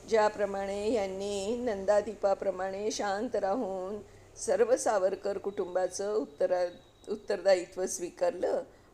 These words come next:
त-, पण कसलाही अधिकार गाजवला नाही, तसाच अशोकही. सर्वांचं करून नामा निराळा.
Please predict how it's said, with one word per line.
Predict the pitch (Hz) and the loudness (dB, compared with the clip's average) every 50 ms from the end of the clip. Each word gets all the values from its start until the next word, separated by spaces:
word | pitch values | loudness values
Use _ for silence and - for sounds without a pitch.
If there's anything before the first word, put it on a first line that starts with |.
| - - - - - - - _ _ _ _ _ - - | -20 -20 -20 -20 -20 -20 -20 _ _ _ _ _ -12 -10
त-, | - - - - - | -10 -10 -10 -4 -2
पण | 180 - - | -2 -2 0
कसलाही | - - 175 165 - - 160 170 170 233 233 196 190 240 | 0 0 0 0 -2 0 2 2 2 2 0 -2 0 0
अधिकार | 202 165 170 175 - - 180 202 311 | 2 2 0 -2 0 2 2 2 4
गाजवला | 311 285 247 202 196 214 202 190 190 196 | 2 2 2 2 2 0 0 0 -2 -2
नाही, | 175 175 185 220 214 - - 208 - - - - - - - - - - | -2 -4 -6 -6 -6 -8 -8 -10 -10 -12 -16 -20 -20 -20 -20 -20 -8 -6
तसाच | 427 381 - - 311 349 403 403 | -6 -4 0 2 2 2 2 0
अशोकही. | 330 269 269 - - 175 - - - - - - - _ _ _ _ - - - - - - - | -2 -2 -2 -4 -6 -8 -8 -10 -16 -20 -20 -20 -20 _ _ _ _ -20 -20 -20 -20 -18 -4 0
सर्वांचं | 247 233 220 208 226 226 226 220 262 - 220 220 | 2 2 4 4 4 4 4 2 0 0 -2 0
करून | 214 233 214 202 202 214 220 226 233 254 | 0 0 -2 0 0 2 2 2 0 0
नामा | 247 220 208 190 196 196 | -2 -2 -2 -2 -4 -4
निराळा. | 190 185 170 - - 82 - - | -4 -4 -4 -4 -4 -4 -6 -6